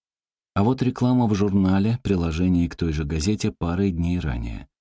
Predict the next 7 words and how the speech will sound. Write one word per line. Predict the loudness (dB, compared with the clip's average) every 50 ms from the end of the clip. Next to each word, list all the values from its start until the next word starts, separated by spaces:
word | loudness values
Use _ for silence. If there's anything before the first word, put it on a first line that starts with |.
| _ _ _ _ _
Все | -6 -2 0 0
заиграло | 2 2 2 2 2 2 2 2 2 2 2
яркими | 2 2 2 2 0 -2 -2 -2 0 2 2 2
красками | 0 0 -2 -2 -2 -2 -2 0 2 2 2
в | 0 -2
Северном | -4 -2 -2 -2 -2 -2 -2 -2 -2 -2 -4
Китае. | -6 -8 -8 -6 -6 -8 -8 -8 -12